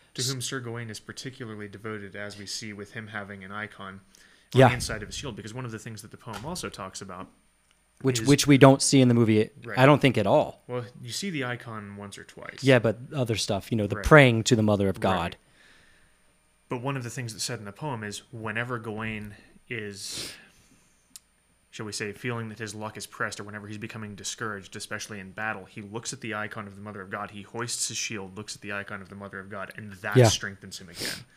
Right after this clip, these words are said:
Speaker 1: Do you have that passage? If you
Speaker 2: I,
Speaker 1: don't mind?
Speaker 2: I do have something that I wanna read, and it talks about the pentangle, and it says, "They then brought him his shield." This is after he's been,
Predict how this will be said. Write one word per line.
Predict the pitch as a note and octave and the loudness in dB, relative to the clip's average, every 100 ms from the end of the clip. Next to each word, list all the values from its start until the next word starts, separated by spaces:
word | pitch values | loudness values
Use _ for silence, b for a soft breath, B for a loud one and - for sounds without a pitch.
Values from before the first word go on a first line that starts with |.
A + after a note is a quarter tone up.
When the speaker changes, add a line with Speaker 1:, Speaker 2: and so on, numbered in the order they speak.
| B _ | B _
Speaker 1:
Do | |
you | B2 | -6
have | B2 B2+ | -6 -6
that | C3+ - | -8 -10
passage? | C#3 C3+ C3+ | -16 -14 -16
If | C3+ - | -18 -12
you | A#2 A2+ - | -12 -8 8
Speaker 2:
I, | D3+ | 10
Speaker 1:
don't | C#3 | 10
mind? | A#2+ | 12
Speaker 2:
I | D#3 | 12
do | D#3+ G3+ | 12 12
have | F#3 E3 | 12 12
something | D#3+ D3+ D3+ | 10 12 12
that | C3+ | 12
I | B2+ | 12
wanna | B2+ A#2+ | 12 10
read, | A#2+ A#2+ | 10 10
and | A#2+ | 8
it | A2+ | 10
talks | C3+ B2 | 8 10
about | B2+ A#2+ | 8 6
the | G#2+ | 8
pentangle, | A#2+ A2+ A#2 A2 G2+ | 4 8 6 6 4
and | G#2 | 2
it | |
says, | - A#2 G#2+ - - b b b - | 6 8 8 4 -2 b b b 12
"They | C#3 | 12
then | C3 E3+ | 12 12
brought | D#3+ D#3 | 12 12
him | C#3+ D3+ | 12 12
his | - | 12
shield." | C3+ A#2+ | 10 12
This | C3+ | 8
is | D3+ | 8
after | D3 C3+ - C#3 C3 | 8 8 10 10 10
he's | A#2 B2 G#2+ | 10 8 8
been, | B2 A#2 A2+ | 6 8 6